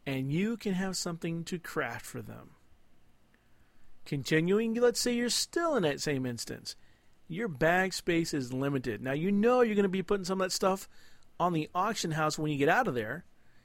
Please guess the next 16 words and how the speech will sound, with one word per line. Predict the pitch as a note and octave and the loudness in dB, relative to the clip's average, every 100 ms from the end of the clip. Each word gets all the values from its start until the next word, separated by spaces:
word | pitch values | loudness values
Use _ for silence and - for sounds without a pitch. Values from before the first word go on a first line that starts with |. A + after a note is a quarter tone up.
| _ - | _ -10
You | B2 | -6
might | B2 C#3+ | -4 -2
as | F#3 F3+ | -2 -4
well | F#3 | -4
put | - F#3 | 0 2
it | |
on | F#3 | 2
there | E3+ D#3+ | 2 0
immediately | D3 F3+ A3 C#3+ C#3 | 0 -2 0 0 -2
and | C3+ | -6
free | - F#3+ G3 | -8 -4 0
up | E3+ E3+ | 0 -2
your | C#3+ D3+ | -8 -6
bag | C3+ A#2+ - | -4 -6 -6
space. | - - - - - - _ _ _ _ _ - - _ _ - _ - - - - - - _ - | -8 -8 -8 -10 -12 -12 _ _ _ _ _ -20 -20 _ _ -20 _ -20 -20 -20 -20 -20 -20 _ -6
Or, | C#3 C#3 D3 A3 D4+ | 0 2 2 2 -2